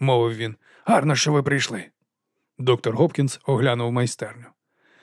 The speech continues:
Він помітив зміни. Чималий шмат дерев'яної потинькованої стіни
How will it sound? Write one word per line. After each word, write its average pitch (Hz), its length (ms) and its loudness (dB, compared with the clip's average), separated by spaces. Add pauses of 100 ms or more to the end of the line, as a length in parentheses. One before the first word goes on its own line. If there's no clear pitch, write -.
(160)
Він 143 280 2
помітив 127 540 -2
зміни. 107 520 -6 (680)
Чималий 127 320 0
шмат 127 340 -2
дерев'яної 120 540 -2
потинькованої 117 760 -4
стіни 147 420 -2